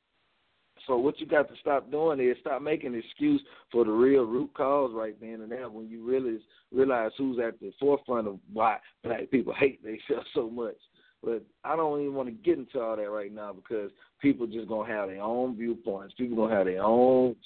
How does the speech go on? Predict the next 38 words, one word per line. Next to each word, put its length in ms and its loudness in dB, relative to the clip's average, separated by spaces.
sides 440 -4
of 120 -12
thinking, 420 -4
and 260 -2
they're 80 2
gonna 380 0
either 200 -8
go 260 6
with 240 0
it 160 -6
and 160 -18
flow 240 2
with 280 4
it, 120 0
or 140 -2
they're 120 -4
gonna 380 -8
go 200 -2
against 300 -10
the 60 -14
grain 440 -6
with 160 -8
it, 80 -16
man, 320 -8
you 100 -12
know? 300 2
And 500 4
that's 200 -4
just 180 -6
something 280 2
that 200 -4
you 80 -14
got 180 0
to 80 -14
have 320 0
out 200 -4
here, 200 -4
and 100 -10